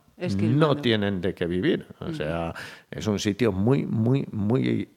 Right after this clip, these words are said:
Speaker 2: aislado, muy alejado, ¿no? Entonces, eh, ahí cuando haces una protección marina, pues, eh, quieres que se recupere todo, pero sobre todo lo que se busca es,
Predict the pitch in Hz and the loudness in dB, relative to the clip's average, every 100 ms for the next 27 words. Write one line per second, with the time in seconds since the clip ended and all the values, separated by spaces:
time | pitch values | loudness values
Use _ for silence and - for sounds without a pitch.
0 | - 107 80 117 78 82 87 90 101 - | -2 -2 0 2 2 2 -4 -2 0 0
1 | 117 90 85 95 87 71 82 123 - - | 0 -2 -4 -6 -6 -6 -6 -6 -6 -14
2 | - - - 107 90 - 104 95 117 107 | -18 -20 -6 -2 0 2 2 2 2 4
3 | 131 - 73 90 90 90 104 - 85 78 | 2 0 -2 -2 -2 -2 -2 -2 -4 -2
4 | 87 - 90 - 95 90 98 98 90 113 | -4 -2 -2 0 -2 0 -2 0 -2 0
5 | 98 98 104 101 120 95 87 78 - 69 | 0 0 0 0 0 0 -2 0 -4 -2
6 | 82 - - 156 120 107 123 117 113 110 | -6 -4 2 4 4 2 2 2 2 2
7 | 104 113 110 104 117 139 98 85 - 80 | 2 4 6 6 4 4 0 -4 -2 -2
8 | 82 80 120 107 123 90 87 - 76 95 | -2 0 4 4 2 0 -2 -2 0 0
9 | - 101 107 95 107 | 0 2 2 4 4